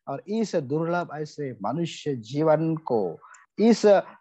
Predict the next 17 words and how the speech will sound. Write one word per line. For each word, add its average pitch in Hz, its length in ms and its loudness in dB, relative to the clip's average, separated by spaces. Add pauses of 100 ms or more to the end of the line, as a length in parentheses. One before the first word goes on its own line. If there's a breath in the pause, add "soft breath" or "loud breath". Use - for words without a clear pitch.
(100)
राह 151 500 2
पर 208 280 4
लगाते 139 440 2
हैं 131 600 -2
बुद्ध 160 300 -2
की 170 340 -8
ओर 202 440 4
हम 151 280 -6 (400 soft breath)
जाने 143 380 -2
के 131 160 -6
लिए। 117 140 -6
हमारा 175 480 2
चित्त, - 480 -6
हमारे 160 640 0
कदम, 160 480 0 (460)
हमारा 139 420 -2
मन 147 640 -4